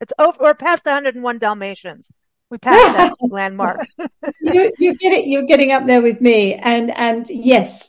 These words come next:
Speaker 2: um, and you wanted to know about Hogmanay. Um, now
Speaker 1: Yes.
Speaker 2: I'm a, I'm actually, um, I'm sort of a, a newcomer to Scotland, because you can hear from my, my accent, I'm not,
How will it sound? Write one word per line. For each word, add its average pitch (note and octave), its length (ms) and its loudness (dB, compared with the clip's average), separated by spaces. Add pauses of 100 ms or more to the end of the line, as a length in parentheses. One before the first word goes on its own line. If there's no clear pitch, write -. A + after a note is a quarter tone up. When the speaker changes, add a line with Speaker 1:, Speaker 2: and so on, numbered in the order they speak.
Speaker 2:
um, G#3+ 300 -4 (360)
and A#3 220 4
you C4+ 140 4
wanted E4+ 340 2
to G#4+ 140 4
know E4 120 4
about B3+ 300 0
Hogmanay. G#3 760 -6 (100)
Um, A3+ 340 -8
now A#3 200 -2
Speaker 1:
Yes. B3 160 0
Speaker 2:
I'm D4 240 0
a, F#4 60 -2 (360)
I'm B3+ 400 -2
actually, G#3+ 680 -4
um, F#3+ 340 -4 (100)
I'm G#3+ 200 -8
sort G#3+ 220 -6
of F#3+ 180 -6
a, F#3 260 -2 (580)
a G#3+ 80 0
newcomer A#3+ 680 2
to G3+ 140 -6
Scotland, G3 500 0
because F#3+ 300 -4
you G#3+ 100 -6
can G#3+ 140 -4
hear B3 200 2
from B3+ 220 -4
my, G3 340 0
my G3 180 -4
accent, G#3+ 580 -6
I'm G#3 380 -2
not, - 460 -2